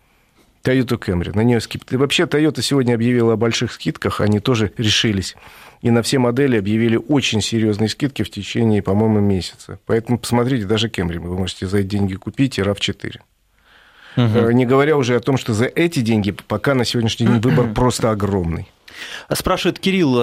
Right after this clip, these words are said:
Speaker 2: а сегодня, э, кроме "автоваза" и Патриота, э, есть что купить? Где Маруси, Е-мобили? Чего-то ждать стоит?
Speaker 1: Э, Маруси, Е-мобили уехали в небытие. Проекты закрыты, потому что оказались экономически невостребованными.
Speaker 2: Мгм.
Speaker 1: Несостоятельными, прошу прощения,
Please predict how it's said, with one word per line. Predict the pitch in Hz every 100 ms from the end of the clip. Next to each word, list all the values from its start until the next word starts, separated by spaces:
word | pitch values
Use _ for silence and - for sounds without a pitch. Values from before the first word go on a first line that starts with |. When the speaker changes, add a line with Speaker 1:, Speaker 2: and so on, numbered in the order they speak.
| 117
Speaker 2:
а |
сегодня, | 110 160 156 135 131 127 120 117 -
э, | 113
кроме | - 135 127
"автоваза" | - 151 147 120 117
и |
Патриота, | - - 147 139 - 104 98 -
э, | 110
есть | 113 190 -
что | -
купить? | - 120 110
Где | 104 151
Маруси, | 131 123 151 -
Е-мобили? | 113 131 113 104 123 104 101 -
Чего-то | 123 117 107
ждать | 104 104
стоит? | - 180 143
Speaker 1:
Э, |
Маруси, | 110 107 117 139 139
Е-мобили | 113 120 113 120 120
уехали | 110 104 113 117 101
в | 107
небытие. | 98 107 107 107 131 151 - _ - - - - - -
Проекты | 123 127 - 113
закрыты, | 117 110 135 160 147
потому | 113 101 107 113
что | - 110
оказались | - 107 127 120 -
экономически | 107 104 113 120 104 - 101
невостребованными. | 104 98 - - - - 110 - _ -
Speaker 2:
Мгм. | 110 104 95 - _ _ _ _ _ - -
Speaker 1:
Несостоятельными, | 151 - - 160 147 110 98 95
прошу | 101 - -
прощения, | - 107 107 101 101